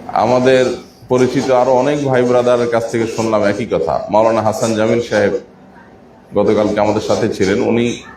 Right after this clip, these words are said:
বলতেছিলেন যে, "আমি উনিশশো তিরানব্বই সাল থেকে টানা হজ করতেছি, জীবনে কখনো জোহরের আগে তোয়াফ সাই এটা কোনোদিন কল্পনাও করি নাই।"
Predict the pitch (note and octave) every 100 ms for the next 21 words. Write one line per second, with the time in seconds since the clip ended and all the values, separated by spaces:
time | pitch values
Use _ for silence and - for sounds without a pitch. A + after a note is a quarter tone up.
0 | - - G2 A#2+ C#3 - G2+ A2+ A#2+ -
1 | - - - F#2 G2+ F#2+ A#2 B2+ A2 A#2+
2 | A#2 B2+ - C3 C3 C3 C3+ C#3 C#3 C3
3 | C#3 B2 A#2+ A2+ A2 G#2 - F#2+ F#2 D#2+
4 | - - - - - - - - - E2
5 | A#2 B2 B2 A#2+ B2 C#3+ G#2 G#2+ - -
6 | - - - - - - F2+ A#2+ C3+ D#3
7 | F3 D#3+ C#3+ C#3 C3+ C3 B2 B2 - C3+
8 | A#2 F2+ - - - - - - _ -
9 | G#2+ A#2+ A#2+ B2+ C3 B2+ C#3+ C#3+ B2 A#2
10 | A2+ A2 F2 D2